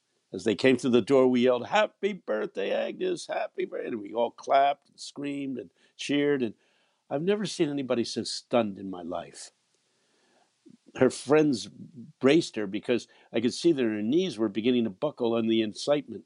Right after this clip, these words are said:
They got her over and sat her down on a stool. And then we started singing "Happy Birthday." When they brought out the cake with the candles, she lost it and started crying.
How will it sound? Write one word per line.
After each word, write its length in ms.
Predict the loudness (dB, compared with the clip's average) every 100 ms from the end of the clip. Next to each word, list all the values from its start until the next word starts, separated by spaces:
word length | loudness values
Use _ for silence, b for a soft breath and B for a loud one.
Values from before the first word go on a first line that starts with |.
| _ _ _ _ _ _ -6
They 80 | -2
got 220 | -2 2
her 120 | 4
over 220 | 4 4
and 120 | 2
sat 220 | 2 0 2
her 80 |
down 240 | 2 0 0
on 100 | -2
a 60 |
stool. 540 | -4 -6 -4 -6 -8 _ _ _ _ _ _ _ _ -6
And 260 | 0 4 4
then 140 | 2
we 60 | 0
started 360 | 4 4 4
singing 340 | 4 4 4 2
"Happy 400 | 0 -2 0 -2
Birthday." 680 | 2 2 0 -8 -8 -8 _ _ _ _ _ _ _ _ 0
When 180 | 6 8
they 120 | 6
brought 300 | 4 2 4
out 180 | 0 -2
the 80 |
cake 360 | -6 2 2 2
with 120 | -6
the 80 | -6
candles, 680 | -6 -4 -4 -6 -10 -10 -10 _ _ _
she 220 | -6 2 2
lost 400 | 4 0 -2 -10
it 140 | -12 _ _ _ _ _ _
and 160 | -8 -4
started 380 | 2 4 4
crying. 560 | -2 0 0 0 -6 -14